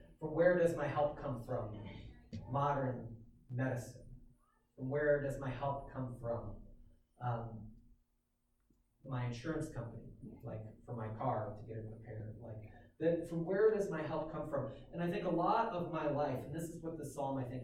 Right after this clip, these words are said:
aims to correct, is meant to be like, there is God, and there is this beautiful Sunday liturgy, and there's this moment of God sort of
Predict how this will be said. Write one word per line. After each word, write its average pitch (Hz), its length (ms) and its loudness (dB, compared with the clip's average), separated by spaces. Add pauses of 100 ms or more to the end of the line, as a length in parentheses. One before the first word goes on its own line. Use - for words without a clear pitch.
(120)
aims 135 280 -4
to 127 60 -10
correct, 123 520 -2
is 143 160 -6
meant 170 380 -2
to - 40 -14
be 139 140 -2
like, 135 260 0
there 208 240 4
is - 120 2
God, 120 360 -2 (1500)
and 147 120 -2
there 160 100 6
is 160 80 4
this 160 140 -2
beautiful 175 520 4
Sunday 165 320 0
liturgy, 147 420 2
and 131 120 -2
there's 135 140 -2
this 139 180 -8
moment 156 540 -2
of 120 160 -4
God 139 320 0
sort 139 160 0
of 123 60 -4